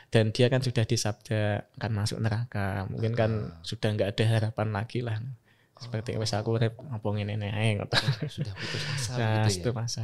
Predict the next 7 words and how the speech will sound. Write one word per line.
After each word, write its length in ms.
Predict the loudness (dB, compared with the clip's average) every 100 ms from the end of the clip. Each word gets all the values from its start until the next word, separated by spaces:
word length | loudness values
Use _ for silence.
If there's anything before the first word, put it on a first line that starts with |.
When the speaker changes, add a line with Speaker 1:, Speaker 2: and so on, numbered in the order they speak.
| -4
Speaker 1:
seperti 360 | -4 -6 -8 -8 -10
itu. 220 | -8 -8
Speaker 2:
Hmm. 560 | -8 -8 -8 -8 -8
Speaker 1:
Ngoten. 800 | -8 -10 -10 -10 -10 -12 -12 -14 -14
Speaker 2:
Tapi 220 | -10 -8
kok 400 | -6 -6 -8 -14
kadang-kadang, 520 | -12 -8 -8 -6 -6